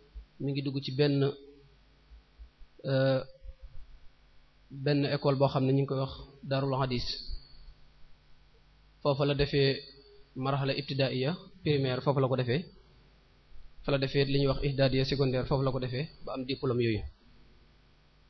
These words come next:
Ginnaaw bi it yemul foofu, bi mu noppee, jógewaat na fa dem Masra di Égypte.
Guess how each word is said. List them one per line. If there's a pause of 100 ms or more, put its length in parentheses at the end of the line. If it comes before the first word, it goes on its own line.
(280)
Ginnaaw
bi
it
yemul
foofu,
bi
mu
noppee, (1500)
jógewaat
na
fa
dem (200)
Masra (800)
di
Égypte.